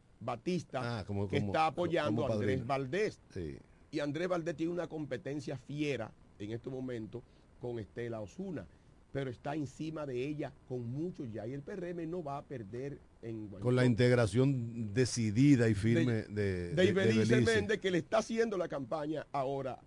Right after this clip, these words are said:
Speaker 1: a Valdés, que mucha gente aspiraban a una división y no se le ha dado. Entonces, la gran sorpresa, la gran sorpresa será Quiquilo. No es Eduardo Kerry, porque ya la gente vio a, a Eduardo Kerry como que es el can-,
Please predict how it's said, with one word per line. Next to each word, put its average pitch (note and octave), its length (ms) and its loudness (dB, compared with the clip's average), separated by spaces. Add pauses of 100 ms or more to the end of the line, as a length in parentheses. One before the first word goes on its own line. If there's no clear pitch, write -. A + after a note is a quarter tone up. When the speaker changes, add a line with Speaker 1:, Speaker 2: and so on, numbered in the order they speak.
Speaker 1:
a A#2 120 -4
Valdés, C3+ 320 -4
que B2+ 100 -6
mucha C#3+ 260 -4
gente D3+ 200 -4
aspiraban D3 480 -4
a C3 40 -6
una B2+ 160 -6
división B2+ 640 -4
y C3 80 -6
no A#2+ 100 -6
se B2 140 -8
le A#2+ 100 -6
ha A2 60 -8
dado. D#2 340 -16 (560)
Entonces, G#3 380 -2
la G3+ 80 2
gran B3+ 240 0
sorpresa, F3+ 720 -4 (420)
la C3+ 120 0
gran F#3+ 180 -2
sorpresa F#3 380 -6
será D#3 220 -4
Quiquilo. C3 540 -8 (640)
No G3 260 0
es G3 200 -2
Eduardo D3+ 400 -4
Kerry, D#3 240 -2
porque B2 180 -6
ya C3 60 -4
la C#3+ 100 -4
gente C#3 300 -6
vio C3 440 -6 (140)
a, G#2 200 -12 (120)
a G#2 60 -10
Eduardo B2 320 -8
Kerry C3 220 -8
como A2+ 260 -12
que - 80 -12
es A2 100 -6
el B2+ 80 -12
can-, A#2+ 180 -12